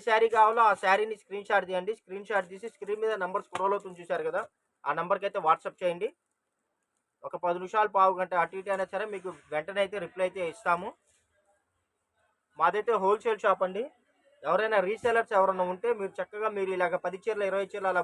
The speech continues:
బుక్ చేసుకోండి. మీరు చక్కగా వీటిని చీరకు ఒక రెండు వందలు, రెండు వందల యాభై రూపాయలు మార్జిన్ లాభం చూసుకొని మీరు చక్కగా వీటిని రీసేలింగ్ చేసుకోవచ్చు. ఇదైతే రెడ్ కలర్ వస్తుంది ఫ్రెండ్స్. మొత్తం ఇదిగోండి, ఎంత బాగుందో చూసారా శారీ అయితే.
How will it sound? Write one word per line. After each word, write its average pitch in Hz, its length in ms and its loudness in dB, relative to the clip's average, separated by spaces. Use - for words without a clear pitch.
బుక్ - 160 -14
చేసుకోండి. 190 400 -6
మీరు 156 200 -8
చక్కగా 214 300 -2
వీటిని 208 260 0
చీరకు 220 360 0
ఒక 196 180 0
రెండు 185 140 4
వందలు, 214 220 2
రెండు 196 140 0
వందల 190 200 0
యాభై 180 160 -2
రూపాయలు 202 320 0
మార్జిన్ 175 380 4
లాభం 185 280 2
చూసుకొని 196 280 -12
మీరు 180 160 -12
చక్కగా 196 280 -4
వీటిని 180 260 -12
రీసేలింగ్ 180 380 -8
చేసుకోవచ్చు. 170 420 -10
ఇదైతే 185 320 -2
రెడ్ 180 180 -8
కలర్ 196 220 2
వస్తుంది 170 280 -12
ఫ్రెండ్స్. 226 220 -10
మొత్తం 220 320 -8
ఇదిగోండి, 160 360 -6
ఎంత 151 120 -12
బాగుందో 185 300 -2
చూసారా 151 340 -8
శారీ 160 220 -2
అయితే. 190 160 -10